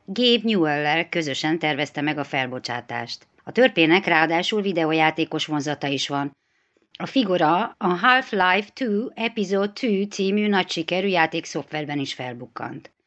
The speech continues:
A kísérlet, illetve felbocsátás jótékony célokat is szolgál. Newell ugyanis egy kisebb játékot szervezett a projekt indulása köré, amely végeztével kétszáznyolcvanhatezer új-zélandi dollárt gyűjtöttek,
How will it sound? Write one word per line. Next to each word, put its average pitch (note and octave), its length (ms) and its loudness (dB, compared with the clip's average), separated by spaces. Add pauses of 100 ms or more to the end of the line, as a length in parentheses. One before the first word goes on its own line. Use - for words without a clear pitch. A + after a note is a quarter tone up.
(200)
A D#3+ 80 -8
kísérlet, C4 580 2
illetve E3 300 0
felbocsátás F#3 800 2
jótékony F3+ 460 0
célokat D3+ 440 0
is C#3 100 -4
szolgál. E3+ 480 2 (180)
Newell A#3+ 360 8
ugyanis B3 440 4
egy A#3 120 0
kisebb F#3+ 340 2
játékot F3 480 4
szervezett E3+ 540 -2
a E3 60 -2
projekt E3+ 400 2
indulása D3 560 0
köré, F#3 360 -2 (640)
amely A#3 300 6
végeztével F#3+ 800 2
kétszáznyolcvanhatezer D#3+ 1600 0
új-zélandi D3 640 0
dollárt C#3 440 -4
gyűjtöttek, D#3 720 -2